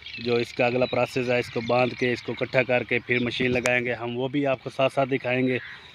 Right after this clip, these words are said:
तो अभी फ़िलहाल हम इसकी जो है कटाई शुरू करने लगे हैं। बिस्मिल्लाह पढ़ते हैं, कटाई शुरू करते हैं इसकी और इसका बाकी भी visit करवाता हूँ आपको। बाकी भी माशाल्लाह से पक चुकी है। तो ये खेत भी माशाल्लाह से पक गया है, देख सकते हैं।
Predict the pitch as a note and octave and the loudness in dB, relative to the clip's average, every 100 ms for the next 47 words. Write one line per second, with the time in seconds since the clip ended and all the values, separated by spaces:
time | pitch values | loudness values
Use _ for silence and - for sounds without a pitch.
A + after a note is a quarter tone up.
0 | - B2 B2 B2 C#3 B2+ C3+ C3 C#3 C3 | -8 0 2 4 2 4 6 8 8 6
1 | C#3 C#3 C3 - C#3 C3+ B2+ C3 B2+ B2 | 2 2 -2 -2 0 2 6 4 4 4
2 | C3+ D3+ D3+ D3 D3 D3 D3 D3 C#3+ C3 | 4 4 2 2 2 4 4 4 2 0
3 | - - - - B2+ C3+ C3 B2+ C3+ C3 | -4 -20 -18 -10 -4 0 2 4 4 4
4 | D3 C3+ B2+ B2+ C3+ D3 D3 D3 D3 D#3 | 4 4 2 2 4 4 2 2 0 2
5 | D3 C#3 - D3 C3+ - - - - - | 2 0 2 2 2 -2 -20 -20 -20 -2
6 | A#2+ B2+ B2 A#2+ - - A#2+ A#2+ - A#2+ | 4 4 4 2 -2 -10 -10 -4 -2 2
7 | B2 - C#3 C3 B2+ C3+ - C3 B2+ C3 | 0 2 2 4 2 0 0 0 0 0
8 | C3 B2+ B2 C3 B2 A#2+ C3+ B2+ B2 A#2+ | 2 2 0 -2 -2 0 0 0 0 -2
9 | B2 B2 - A#2+ C3 - D3 C#3+ C#3 C3+ | -2 -2 -4 -4 -4 0 0 4 6 6
10 | - - - - - - B2 B2+ C#3 C#3 | 2 -8 -14 -10 -10 -4 6 8 8 8
11 | C3+ B2 C#3 C3+ B2+ B2+ C3 - B2+ B2 | 6 6 8 8 8 8 6 6 6 6
12 | B2 C3+ C#3+ C3 - - - - - - | 8 8 8 8 0 -14 -16 -16 -18 -18
13 | - - - - - - - - - - | -20 -20 -20 -18 -18 -20 -20 -20 -14 -12
14 | - - A2+ A2 A#2+ - B2+ - C3+ B2+ | -12 -14 -4 2 2 4 0 2 4 4